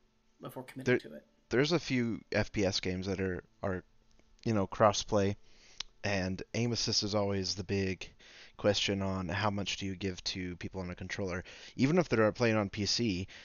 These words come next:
Speaker 2: um, aim assist kicks in automatically if you're using a, a controller a lot of times.
Speaker 1: Hmm.
Speaker 2: And you, you gotta be really, really careful with that because,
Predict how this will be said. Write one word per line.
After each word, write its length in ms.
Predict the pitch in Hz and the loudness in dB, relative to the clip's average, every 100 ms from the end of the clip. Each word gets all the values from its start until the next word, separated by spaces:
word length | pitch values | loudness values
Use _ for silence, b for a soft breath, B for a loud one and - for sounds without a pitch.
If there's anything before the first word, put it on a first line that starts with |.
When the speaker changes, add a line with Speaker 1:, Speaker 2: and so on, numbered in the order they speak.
| B B - | B B 0
Speaker 2:
um, 320 | 98 92 90 | 2 2 0
aim 160 | 101 110 | -2 0
assist 320 | 107 104 - - - | 0 0 -2 -4 -4
kicks 300 | 104 - 107 | -4 -2 -2
in 100 | 98 | 0
automatically 600 | 95 95 95 90 - 90 | 0 0 -2 -2 -4 -6
if 120 | 90 | -4
you're 100 | 90 | -6
using 300 | 92 - 85 | -4 -6 -6
a, 60 | 78 - - | -10 -10 -12
a 80 | |
controller 480 | - - - 98 113 | -10 -10 -6 -2 -2
a 60 | 80 | -2
lot 160 | 85 | -4
of 80 | 80 | -4
times. 360 | 95 67 67 - B B B | -6 -6 -8 -10 B B B
Speaker 1:
Hmm. 200 | 131 123 | -2 0
Speaker 2:
And 220 | 107 92 | 0 0
you, 180 | - 120 | -2 -4
you 80 | 110 | -2
gotta 220 | 113 170 | 2 4
be 120 | 151 113 | 4 2
really, 440 | 101 101 104 101 | 0 -2 0 -2
really 180 | 95 90 | -4 -4
careful 420 | 92 92 92 90 | -4 -4 -4 -6
with 120 | 92 | -8
that 240 | - 90 - | -4 -4 -6
because, 400 | 98 101 90 | -4 -4 -4